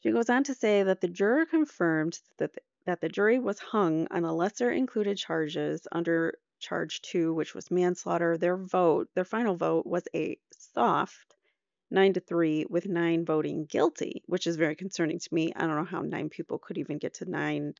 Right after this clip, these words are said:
guilty manslaughter, but that would mean you'd still have to think that she hit him with a car, or they were caught up on some other language that had nothing to do with a car accident.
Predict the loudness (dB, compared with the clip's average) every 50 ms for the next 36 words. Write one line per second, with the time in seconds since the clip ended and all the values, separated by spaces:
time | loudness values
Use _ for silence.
0 | _ _ _ 0 0 0 -2 -6 -8 -6 -4 -2 -2 -2 -2 -4 -6 -8 -6 -6
1 | -6 -8 -8 -8 -8 -8 -10 -10 _ _ _ _ _ _ _ _ _ _ _ -6
2 | -2 0 0 0 0 2 2 2 4 4 4 2 2 0 -4 -4 -2 0 0 0
3 | -2 -4 -2 -2 -2 -2 0 -2 -4 -4 -6 -8 -6 -4 -4 -4 -4 -6 -10 -8
4 | -4 -2 -2 -2 -2 -6 _ _ _ _ _ _ _ _ _ _ _ _ _ _
5 | _ _ _ _ _ _ _ _ _ 2 4 4 4 4 2 0 -4 -4 -2 0
6 | 2 2 2 2 2 0 0 0 0 0 2 2 2 2 2 2 0 0 2 2
7 | 0 0 2 2 0 0 0 -2 -6 -8 -6 -6 -4 -4 -6 -6 -8 -14 _ _
8 | _ _ _ _ -4 -2 0 2 2 2 2 0 0 0 -2 -2 0 -2 -2 -4
9 | -6 -4 -2 -2 0 0 -2 -6 -10 -14 -16 -14 -10 -10 -10 -10 -12